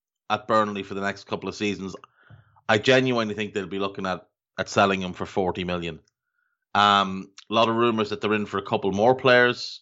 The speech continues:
that the net spend should be fairly sizable this summer.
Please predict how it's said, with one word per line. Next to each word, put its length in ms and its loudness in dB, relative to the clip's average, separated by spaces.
that 280 -4
the 80 -6
net 240 0
spend 400 0
should 200 -4
be 300 0
fairly 300 2
sizable 520 0
this 200 -10
summer. 340 -8